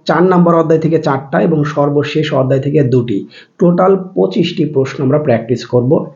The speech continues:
শুধুমাত্র সৃজনশীল অংশের জন্য। ইতিমধ্যে এমসিকিউ আমি চারটা পার্টে, পাঁচটা পার্টে দিয়েছি। পার্ট ওয়ান থেকে ফাইভ পর্যন্ত সবগুলো লিংক আমি ফার্স্ট কমেন্টে দিয়ে রাখলাম, তোমরা অবশ্যই দেখে নিবে।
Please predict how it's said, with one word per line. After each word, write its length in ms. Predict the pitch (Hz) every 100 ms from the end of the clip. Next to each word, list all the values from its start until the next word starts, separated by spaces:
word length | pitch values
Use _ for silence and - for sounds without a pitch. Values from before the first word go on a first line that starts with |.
| _ _ -
শুধুমাত্র 680 | - 170 175 165 135 170 202
সৃজনশীল 460 | - 170 160 151
অংশের 400 | 127 127 - 131
জন্য। 320 | 117 107 104 - - - -
ইতিমধ্যে 460 | 175 190 170 156 175 170
এমসিকিউ 360 | 180 175 156 165
আমি 240 | 180 -
চারটা 380 | - 143 - 156
পার্টে, 460 | 147 131 131 131
পাঁচটা 440 | 135 - 185 185 190
পার্টে 280 | 156 123 123
দিয়েছি। 240 | 113 117
পার্ট 320 | - 131 139
ওয়ান 160 | 156 156
থেকে 200 | 160 175
ফাইভ 320 | 180 127 135 151
পর্যন্ত 380 | 147 151 147 175 - - -
সবগুলো 320 | - 175 196
লিংক 280 | 170 175 175
আমি 120 | 175
ফার্স্ট 320 | 175 139 135
কমেন্টে 300 | - 151 147
দিয়ে 180 | 127 143
রাখলাম, 280 | 135 117 143
তোমরা 180 | 135 123
অবশ্যই 340 | 117 117 165
দেখে 280 | 151 123 110
নিবে। 240 | 113 101